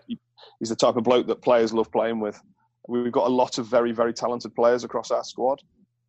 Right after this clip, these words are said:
Um, shaping the team is the biggest challenge at the minute, and making sure that they understand what,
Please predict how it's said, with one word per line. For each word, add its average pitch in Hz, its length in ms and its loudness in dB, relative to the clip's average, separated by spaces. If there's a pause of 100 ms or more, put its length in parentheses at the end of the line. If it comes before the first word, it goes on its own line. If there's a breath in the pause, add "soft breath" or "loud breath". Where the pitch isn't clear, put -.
(120)
Um, 101 640 -6 (1160)
shaping 123 420 -2
the 113 80 -4
team 120 300 -2
is 113 100 -6
the 117 80 -8
biggest 113 380 -6
challenge 120 300 -2
at - 80 -6
the 104 80 -10
minute, 120 220 -4
and 110 80 -8
making 113 240 -6
sure 113 260 0
that 78 80 -4
they 110 80 -2
understand 110 460 0
what, 107 220 0